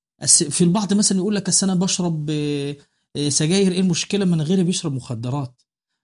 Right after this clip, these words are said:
ما أنا عايز أقول لك برضو على إن الناس يوم القيامة في، في أرض المحشر درجات.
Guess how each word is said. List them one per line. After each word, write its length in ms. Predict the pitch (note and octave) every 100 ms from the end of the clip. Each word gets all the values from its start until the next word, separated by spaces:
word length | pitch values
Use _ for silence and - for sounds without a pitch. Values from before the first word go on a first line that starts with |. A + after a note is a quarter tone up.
| _ B2+
ما 80 |
أنا 60 | B2+
عايز 180 | F#3+ A3
أقول 140 | A3+
لك 80 | G#3
برضو 340 | E3 G#3 F3+
على 380 | D#3 C#3+ C3 B2 - _ _
إن 160 | C3 B2+
الناس 420 | B2+ D#3+ A3 -
يوم 220 | E3 F3+
القيامة 500 | D#3 - C#3 D3+ C#3 - _ _ _ _ _ _ _ _ _
في، 380 | - B2+ A#2+ A#2 - _ _ _ _
في 220 | - B2+
أرض 220 | D3+ F#3+ E3+
المحشر 440 | D#3 F3+ - E3
درجات. 600 | D#3 A3 A#3+ A3+ -